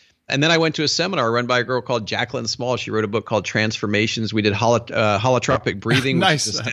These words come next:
Speaker 2: too.
Speaker 1: Stanislav Grof stuff. Yeah.
Speaker 2: <laughs>
Speaker 1: And so I'm, like, just doing this, again, journey of self-discovery. And, like, you don't get to talk. You just hyperventilate and you see things and you draw pictures of it. And then later, after many hours, you discuss it.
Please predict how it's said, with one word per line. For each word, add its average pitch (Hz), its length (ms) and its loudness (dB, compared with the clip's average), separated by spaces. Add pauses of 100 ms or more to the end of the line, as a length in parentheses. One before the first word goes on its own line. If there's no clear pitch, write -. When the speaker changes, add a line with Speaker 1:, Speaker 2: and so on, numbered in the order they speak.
(100)
Speaker 2:
too. - 40 0
Speaker 1:
Stanislav - 400 0
Grof 117 320 -2
stuff. 143 380 0
Yeah. 165 360 2
Speaker 2:
<laughs> - 360 -6 (180)
Speaker 1:
And 127 120 0
so 160 120 0
I'm, 156 160 2
like, 156 200 2
just 160 240 -2
doing 156 200 -2
this, 156 160 -4
again, 151 440 0
journey 143 380 0
of 127 80 -2
self-discovery. 135 840 -2
And, 101 160 -4
like, 107 280 0
you 117 80 -4
don't 127 200 2
get 127 140 -2
to 120 80 -4
talk. 127 380 2
You 120 60 -6
just 120 260 -4 (300)
hyperventilate 147 800 2
and 131 100 -4
you 120 80 -6
see 165 300 -2
things 156 340 -2
and 117 100 -4
you 110 120 -4
draw 123 340 2
pictures 147 420 0
of 135 140 4
it. 135 100 2
And 123 120 0
then 123 100 0
later, 127 400 4
after 120 300 -4
many 120 280 -2
hours, 117 300 0
you 110 80 -10
discuss 131 500 -2
it. 101 220 -2